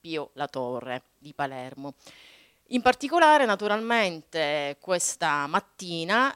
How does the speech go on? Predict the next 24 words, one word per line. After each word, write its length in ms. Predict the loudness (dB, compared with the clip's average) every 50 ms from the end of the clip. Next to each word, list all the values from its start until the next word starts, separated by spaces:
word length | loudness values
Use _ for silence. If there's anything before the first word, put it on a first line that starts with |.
| _
in 160 | -12 -10 -8
occasione 680 | -8 -8 -8 -8 -6 -4 -2 0 2 2 2 2 0 -2
proprio 380 | -2 -2 -4 -4 -4 -4 -4 -2
della 460 | -2 0 0 2 2 2 2 0 -2 -2
Giornata 840 | -2 -4 -2 -2 0 2 4 4 4 2 0 0 0 0 0 0 -2
Internazionale 920 | -6 -10 -12 -8 -6 -6 -6 -6 -8 -10 -8 -6 -2 0 2 2 2 0
della 220 | -2 -2 -2 -2 2
Donna, 600 | 4 6 6 4 4 0 -6 -6 -6 -6 -6 -6
che 320 | -6 -4 0 0 0 0 -2
è 800 | -4 -2 0 2 2 2 2 0 -2 -4 -4 -6 -8 -12 -16 -14
chiaramente 580 | -10 -8 -6 -6 -4 -6 -6 -6 -8 -8 -10
il 140 | -10 -10 -10 _
prossimo 540 | -12 -10 -8 -8 -8 -8 -8 -10 -14 -14 -8 -4
otto 360 | -4 -4 -4 -2 -2 0 4
marzo, 680 | 6 8 8 8 6 2 -2 -4 -2 0 0 0 -2 _ -12 -20 -20 -20 -20 _
il 160 | -20 -20 0
tema 260 | 6 6 6 8 6 2
sul 180 | -2 -4 -10 _
quale 300 | 6 8 8 8 8 6
noi 240 | 0 0 -4 -4 -4
ci 140 | -6 -8 -6
concentreremo 760 | -6 -8 -8 -4 -4 -4 -2 0 0 2 2 2 2 0 0 0
sarà 280 | 0 0 2 2 2
il 260 | 2 2 0 -2 -4